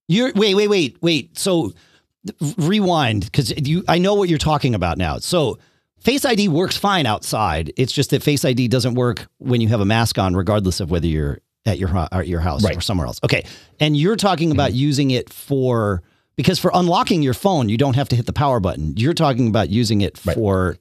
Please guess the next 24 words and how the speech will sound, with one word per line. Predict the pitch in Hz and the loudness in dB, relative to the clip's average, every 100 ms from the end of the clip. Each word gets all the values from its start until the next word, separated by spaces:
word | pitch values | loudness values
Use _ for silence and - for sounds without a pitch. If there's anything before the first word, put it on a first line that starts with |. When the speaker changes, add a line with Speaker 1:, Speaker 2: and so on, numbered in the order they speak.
| _ - | _ -4
Speaker 1:
um, | 95 82 76 - _ | 0 0 -2 -8 _
Speaker 2:
For | - 95 92 _ _ _ - | -4 -4 -4 _ _ _ -2
Speaker 1:
Apple | 104 104 | 0 0
Pay? | 90 117 113 110 _ - | 0 2 0 -2 _ -4
Speaker 2:
Apple | 113 92 | -2 -2
Pay. | - - _ _ - | -4 -10 _ _ -2
Speaker 1:
Got | 277 113 | 0 0
it. | - _ 175 | -6 _ -2
Okay. | - - | 0 0
Speaker 2:
Mm-hmm. | 147 180 180 _ | 0 0 -2 _
Speaker 1:
Just | 180 - | -4 0
trying | 185 123 | 0 2
to | 80 73 120 123 - | 0 -4 -12 -10 -2
paint | 143 107 | -2 0
the | 90 | -2
rest | 90 - | -4 -4
of | - | -12
the | |
picture | - - - - | -12 -10 -12 -14
for | 85 | -14
you. | - - _ - | -14 -16 _ -4
Yeah. | 294 202 69 _ - | -2 -2 -4 _ 0
Yeah. | 165 190 104 - | 2 2 0 0
Right. | 208 254 | 2 2